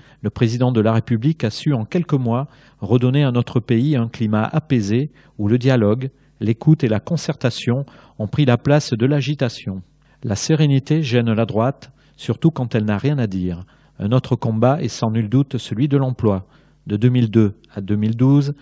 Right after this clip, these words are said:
le budget de l'État pour l'emploi est passé de dix-sept à dix milliards d'euros, alors que la crise laisse sur le bord de la route de plus en plus de salariés.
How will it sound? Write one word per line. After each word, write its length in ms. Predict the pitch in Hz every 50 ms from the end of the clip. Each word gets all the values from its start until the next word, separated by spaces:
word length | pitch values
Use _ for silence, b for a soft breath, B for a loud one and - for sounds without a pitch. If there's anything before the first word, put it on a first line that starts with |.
| B B B B B B
le 80 | - 107
budget 300 | 98 113 113 - 143 139
de 100 | 120 123
l'État 400 | 113 123 131 - - 151 160 170
pour 200 | - - 113 113
l'emploi 440 | 117 120 123 - 135 139 147 165 160 B B B B B B
est 80 | 110 104
passé 380 | - 131 120 - - - 156
de 100 | 143 117
dix-sept 540 | 107 110 123 139 - - - 165 156 - -
à 60 | -
dix 240 | 110 117 - 180 190
milliards 400 | 170 160 147 143 143 135 120 120
d'euros, 380 | 113 117 110 98 110 127 143 - b b b b b b
alors 240 | 104 107 120 -
que 100 | - -
la 140 | 113 110 110
crise 400 | - - - 123 131 143 131 110
laisse 440 | 110 104 107 120 127 127 - - 113
sur 240 | 107 - - 110 104
le 80 | 104
bord 200 | 101 117 147 131
de 80 | 123 123
la 140 | 117 110 104
route 320 | 98 110 120 131 - - b b b b b b
de 60 | -
plus 260 | - - 143 135 117
en 80 | 120 117
plus 200 | - - 139 135
de 80 | 120
salariés. 600 | 110 - - 139 123 120 113 98 101 95 90 87